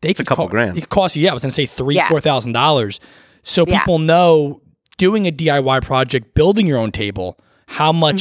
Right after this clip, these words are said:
Speaker 3: Mm-hmm.
Speaker 1: did something like this cost?
Speaker 3: Yeah, I think the table, and then we built a bench that goes with it. I think it cost us under two hundred dollars.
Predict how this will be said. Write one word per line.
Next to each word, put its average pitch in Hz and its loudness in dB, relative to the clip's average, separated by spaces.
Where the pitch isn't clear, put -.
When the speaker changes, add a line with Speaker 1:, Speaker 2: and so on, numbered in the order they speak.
Speaker 3:
Mm-hmm. 165 -8
Speaker 1:
did 147 -6
something 135 -2
like 107 -4
this 104 -6
cost? - -14
Speaker 3:
Yeah, 214 2
I 226 0
think 254 -4
the 294 -2
table, 247 -2
and 220 -2
then 202 2
we 202 -2
built 196 -2
a 202 -6
bench 180 -4
that 214 -2
goes 220 -4
with 240 -6
it. 269 0
I 220 -2
think 220 -8
it 262 -2
cost 214 -2
us 196 0
under 196 -2
two 185 -8
hundred 165 -10
dollars. - -2